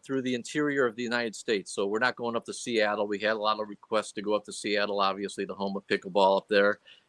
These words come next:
And, you know, we're not going down to Miami. So we're kind of all in the, like in, in Texas is a good example.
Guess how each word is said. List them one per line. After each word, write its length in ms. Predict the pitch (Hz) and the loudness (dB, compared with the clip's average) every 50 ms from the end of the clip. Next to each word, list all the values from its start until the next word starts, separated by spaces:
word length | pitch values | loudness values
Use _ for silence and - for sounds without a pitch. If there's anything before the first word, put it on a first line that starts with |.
| - | -2
And, 240 | - 110 110 107 117 | 0 2 2 2 2
you 60 | 123 | 0
know, 100 | 120 104 | 0 0
we're 140 | 101 113 120 | 2 2 2
not 100 | 120 110 | 2 4
going 180 | - 120 117 117 | 4 4 4 4
down 200 | 113 113 117 113 | 4 2 2 2
to 40 | 113 | 0
Miami. 600 | 113 110 110 107 101 101 101 101 104 101 101 - _ _ _ _ | -2 -2 -2 -2 -2 -4 -4 -6 -8 -10 -12 -14 _ _ _ _
So 160 | - - 123 | 0 2 4
we're 120 | 113 117 110 | 4 4 2
kind 200 | - 147 131 120 | 2 2 0 2
of 80 | 113 | 4
all 220 | 127 143 156 165 160 | 6 6 6 6 4
in 100 | 151 147 | -2 -4
the, 160 | 143 139 127 113 - - | -6 -8 -8 -10 -8 -4
like 200 | 120 110 110 107 | -4 -4 -4 -4
in, 160 | 117 117 120 - | -8 -10 -10 -8
in 140 | 127 117 | -8 -6
Texas 400 | 110 - 160 156 - - 113 104 | 0 2 2 2 2 -2 -12 -14
is 120 | 107 101 104 | -12 -12 -10
a 40 | 101 | -8
good 160 | 117 117 113 | -8 -8 -8
example. 500 | 101 95 113 120 117 113 - 87 78 | -6 -4 -2 -2 -2 -2 -4 -8 -14